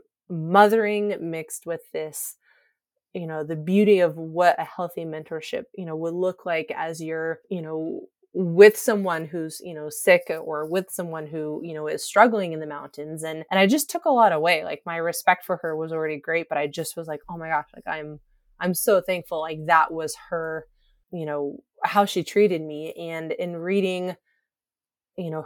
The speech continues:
her, her book, Higher Love, and just reading through, like, wow, like,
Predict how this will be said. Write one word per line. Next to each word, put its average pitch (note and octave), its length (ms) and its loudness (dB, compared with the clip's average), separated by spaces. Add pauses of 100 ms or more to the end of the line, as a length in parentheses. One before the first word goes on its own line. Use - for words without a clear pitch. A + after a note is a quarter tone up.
her, E3 520 0
her E3+ 100 -4
book, E3+ 340 0 (260)
Higher E3 280 -2
Love, E3 480 0 (100)
and D#3 320 -12 (460)
just G#3 180 8
reading F#3+ 300 0
through, F#3+ 140 0
like, F3 220 2
wow, G3 240 8
like, F#3 240 -4